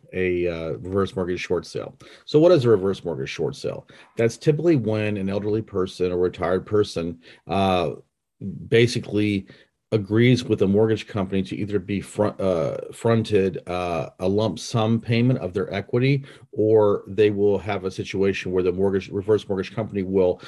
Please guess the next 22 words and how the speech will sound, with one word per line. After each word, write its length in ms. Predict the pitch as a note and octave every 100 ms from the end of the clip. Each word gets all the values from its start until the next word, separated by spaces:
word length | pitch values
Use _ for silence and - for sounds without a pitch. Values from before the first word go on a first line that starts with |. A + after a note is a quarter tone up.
| -
send 260 | _ - C3+
them 140 | A2
a 60 | F#2
check 460 | - - D#3 C3+ -
every 320 | F#2+ F#2 F#2
month 500 | G2 A#2 A#2+ G#2 - - - _
as 160 | F#2+ -
part 320 | - A2 G#2+
of 40 |
their 140 | F#2 - G2
equity. 540 | G2+ D2+ C#2 G1+ - -
And 160 | G#2
then, 100 | G#2
of 140 | F#2 -
course, 560 | G#2+ G2 F#2 - - -
you 120 | F2+
know, 60 | F2
the 100 | F#2
reverse 400 | F#2+ F2+ F2+ -
mortgage 300 | F#2 F2 -
company 400 | F#2+ F#2 F2 - -
supposedly, 960 | - - - C3 E3+ A#2+ G2 D2+ D#2+ G#2